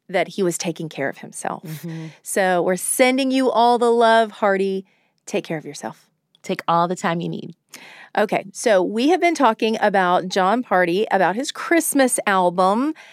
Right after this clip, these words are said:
Speaker 1: ever since the spring. He told us way back when, gave us the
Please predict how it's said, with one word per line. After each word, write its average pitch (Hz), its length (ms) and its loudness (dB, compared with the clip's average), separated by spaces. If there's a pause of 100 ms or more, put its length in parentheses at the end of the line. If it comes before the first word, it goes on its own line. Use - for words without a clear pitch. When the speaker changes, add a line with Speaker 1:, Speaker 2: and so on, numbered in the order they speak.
(180)
Speaker 1:
ever 208 300 0
since 226 320 0
the 208 140 0
spring. 190 380 2
He 214 160 -4
told 285 340 2
us - 180 2
way 208 240 2
back 247 300 4
when, 208 500 2
gave 208 180 0
us 202 140 0
the 190 140 4